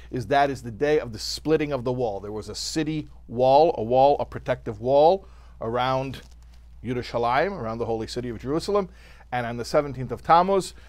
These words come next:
the, si-, the, the wall was split. We know what happened three weeks later, on Tisha B'Av, on the ninth of Av. That's when the temple itself was destroyed. But three weeks prior to that, on the seventeenth of Tammuz, that is when the city walls were split,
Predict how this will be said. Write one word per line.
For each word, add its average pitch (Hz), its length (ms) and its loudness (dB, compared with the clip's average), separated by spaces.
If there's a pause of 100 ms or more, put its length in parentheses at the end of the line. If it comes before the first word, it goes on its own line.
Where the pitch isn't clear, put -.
(160)
the, 117 60 -10
si-, 151 260 -6
the, 123 280 -4
the 113 120 -8
wall 139 240 6
was 127 140 -4
split. - 360 -10
We 123 100 -8
know 165 160 8
what 151 100 8
happened 139 400 6
three 143 200 -2
weeks 127 260 -8
later, 170 400 2 (260)
on 107 120 -10
Tisha 190 340 2
B'Av, 175 360 8
on 117 100 -2
the 117 60 -8
ninth 151 480 -6
of 120 240 -6
Av. 165 360 6 (240)
That's 131 260 -2
when 131 220 0
the 127 180 -2 (240)
temple 175 380 6
itself 147 560 2 (340)
was 113 300 -4
destroyed. 101 480 -12 (340)
But 113 180 -6
three 151 200 -2
weeks 135 260 -4
prior 170 300 6
to 175 140 -4
that, 165 180 4
on 127 100 -4
the 120 80 -6
seventeenth 123 440 -4
of 104 120 -12
Tammuz, 165 520 2 (340)
that 127 180 2
is 113 160 -4
when 120 340 -2 (120)
the 113 220 -10
city 123 280 -8
walls 113 480 -8
were 139 120 -6
split, 185 440 2